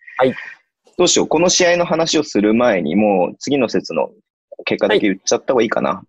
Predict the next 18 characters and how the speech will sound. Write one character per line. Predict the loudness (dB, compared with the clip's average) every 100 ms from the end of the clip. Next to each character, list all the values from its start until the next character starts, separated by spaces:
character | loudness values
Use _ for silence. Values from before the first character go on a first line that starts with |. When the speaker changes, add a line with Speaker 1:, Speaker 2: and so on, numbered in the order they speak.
| 0
Speaker 2:
う |
ん。 | 2
Speaker 1:
言 |
っ |
ち | 2
ゃ |
い |
ま | 0
し | 2
ょ | 4 4 4 2 0 -4
う。 |
Speaker 2:
は | -6 0
い。 | 0 -2 _ _ _
え | 0 2 2 4 4 4 2 2
ー、 |
で、 | 2 0
十 | 2 2
八、 | 0